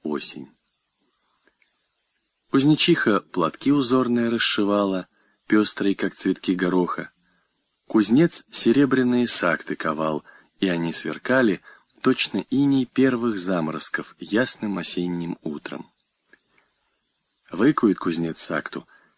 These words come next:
и молотом по наковальне постучит, и песню свадебную запоёт. А потом взялся ковать серебряные подковы.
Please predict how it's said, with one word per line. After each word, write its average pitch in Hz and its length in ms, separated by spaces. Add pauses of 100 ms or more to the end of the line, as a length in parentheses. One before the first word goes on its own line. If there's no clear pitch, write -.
(140)
и 127 140
молотом 117 580
по 92 100
наковальне 82 600
постучит, - 680 (600)
и - 120
песню 127 500
свадебную 90 720
запоёт. 76 640 (1500)
А 110 100
потом 185 400 (140)
взялся 123 500
ковать 92 560
серебряные 80 760
подковы. - 580